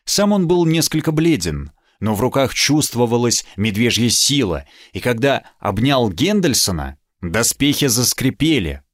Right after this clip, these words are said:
Оставив за спиной благородную Изильду и её людей, мы ещё почти сутки пробирались в этом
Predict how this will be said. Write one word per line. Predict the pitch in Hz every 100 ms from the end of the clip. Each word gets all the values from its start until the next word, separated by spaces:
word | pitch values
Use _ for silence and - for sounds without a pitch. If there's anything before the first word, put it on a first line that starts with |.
| _ _ _ _ _ _ _
Оставив | - - - 117 110 92
за | - 117
спиной | - 120 120 113
благородную | 98 123 123 131 156 139 87 87 160 -
Изильду | 117 95 92 139 120 95 98 -
и | 110
её | 98 104 104 101
людей, | 92 98 180 147 - _ _
мы | 82 110
ещё | 135 - 143
почти | 139 123 - 143
сутки | 143 - 170 175 - -
пробирались | - 85 95 104 98 87
в | 92
этом | 98 98 85